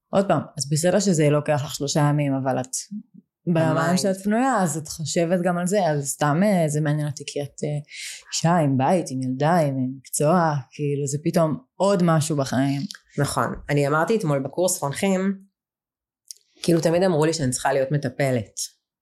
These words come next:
Speaker 2: שיש לי מין וייב כזה נורא טיפולי, ושגם בתחום האיפור שלי, זה מה שאמרתי לך,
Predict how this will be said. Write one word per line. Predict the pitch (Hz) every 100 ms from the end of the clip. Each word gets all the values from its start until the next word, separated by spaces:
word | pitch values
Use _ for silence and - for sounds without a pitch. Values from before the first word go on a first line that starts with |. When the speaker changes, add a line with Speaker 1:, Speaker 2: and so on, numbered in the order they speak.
| _ _
Speaker 2:
שיש | - 135 131 -
לי | 151 139 131 127 - - - -
מין | 139 135 135 131 123 117
וייב | 135 147 151
כזה | 175 143
נורא | 127 127
טיפולי, | 135 170 175 135 123 107 - _ _ - - - - -
ושגם | 131 123 139 135 135 - 143 139 - _ - 143 170 220
בתחום | 220 - - 190 190
האיפור | 170 - - 233 254
שלי, | - 190 139 131
זה |
מה | 135
שאמרתי | 139 139 151 190 202
לך, | 143